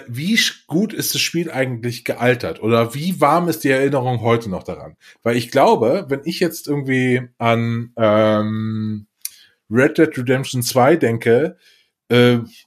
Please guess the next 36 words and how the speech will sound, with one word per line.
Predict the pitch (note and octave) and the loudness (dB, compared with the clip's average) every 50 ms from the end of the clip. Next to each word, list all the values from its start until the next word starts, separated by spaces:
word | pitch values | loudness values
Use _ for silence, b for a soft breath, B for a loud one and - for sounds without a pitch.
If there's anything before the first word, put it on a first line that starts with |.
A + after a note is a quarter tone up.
| _ _ _ _ | _ _ _ _
f-, | - - - - - | -16 -16 -16 -12 -10
hab | - - B2 C3+ | -2 -2 0 0
ich, | D3 - - - A2 G#2+ G#2+ _ _ _ _ _ | 0 -4 -4 -12 -14 -16 -18 _ _ _ _ _
fand | _ - - - - - - A#2 A#2 B2+ C#3 | _ -18 -16 -14 -14 -4 -2 0 0 0 -2
ich | A#2+ | -4
jetzt | - B2+ A#2+ - - _ | -4 -4 -6 -6 -12 _
okay, | A2+ G#2+ - _ - - C3+ B2 B2+ C#3 D3+ E3+ E3+ | -8 -8 -8 _ -6 -2 0 2 4 4 4 4 4
aber | C#3+ B2 B2+ | 2 0 0
es | B2+ A#2 A#2+ | -2 -2 -4
ist | B2+ A#2+ | -8 -6
jetzt | - B2+ A#2+ - | -6 -8 -6 -4
nicht | B2+ B2 A#2+ B2 A2+ _ | -6 -6 -6 -8 -14 _
übermäßig, | - D3+ D#3+ E3+ D3 A#2+ A#2 A2+ A2+ A#2 B2 A#2+ B2 - A#2+ A#2 A#2 A#2 - - - b b b b b b b _ | -10 -4 0 2 2 2 2 0 0 0 0 -2 0 -2 -2 -2 -2 -4 -8 -14 -16 b b b b b b b _
äh, | A2 A#2 A#2 A#2 A#2 A2+ A2+ A2+ A2 - - _ _ _ | 0 2 4 4 4 4 4 2 0 -4 -10 _ _ _
perfekt | - B2+ A#2 A#2+ - C3+ B2+ B2+ - _ | -2 -2 -2 -2 -2 -4 -4 -6 -6 _
gealtert, | - A#2+ G2 G#2 A#2 C3+ C3+ - C3 A2+ | -4 -2 2 2 2 2 2 0 -2 -2
wo | A2+ | -2
ich | A#2 A2+ | -2 -2
denke, | - B2 A2+ G#2+ A2 - | -2 -4 -6 -6 -8 -8
oh | - C3 C3 C3 | -4 -2 -2 0
mein | B2 A#2+ A2+ A2+ G#2+ | 0 0 0 0 0
Gott, | - A#2 A2 A2 - - - _ _ _ _ _ _ _ _ _ | 0 0 0 0 -2 -8 -18 _ _ _ _ _ _ _ _ _
äh, | - A#2 A#2 A2+ A2+ A2 A2 G#2+ - | 0 4 4 4 4 4 2 0 -4
Traumspiel | A2 - - - A2 A2+ B2 C#3+ - - - - G2+ G2+ G2 G2 | -10 -8 -4 0 2 2 2 0 -2 -6 -6 -4 -6 -4 -4 -6
oder | D#2+ F#2 F#2+ F#2 | -6 -4 -4 -4
so. | F2 E2 E2+ E2+ F#2 A2+ B2 A#2+ B B B B B | -4 -6 -8 -6 -6 -6 -8 -10 B B B B B
Während | - B2 C3 C3+ C#3+ B2+ | 0 0 2 2 0 -2
hingegen | - C#3+ C#3 B2+ C3 D3+ D#3+ E3 E3+ C#3 | -4 -4 -4 2 2 2 2 2 0 0
so | B2 B2 | 0 0
eine | A#2+ B2 A#2+ | 0 0 -2
acht | A#2 D3 F#3 F3+ - - | -2 -2 -4 -4 -4 -8
Komma | - D3+ C#3 C#3 C3 | -6 -2 -2 -2 -2
acht | D3 E3 - - _ | -2 -6 -8 -4 _
bei | C3 A#2 | -4 -2
Anno | G#2 A#2+ B2 B2+ A#2+ | 0 -2 -2 -2 -2
achtzehnhundert, | G#2 G#2 - - - G#2+ A2+ F3+ B3+ B3+ F3 G#2 A#2+ - - B | -4 -6 -8 -6 -6 -4 -2 -2 -2 0 0 0 0 0 -2 B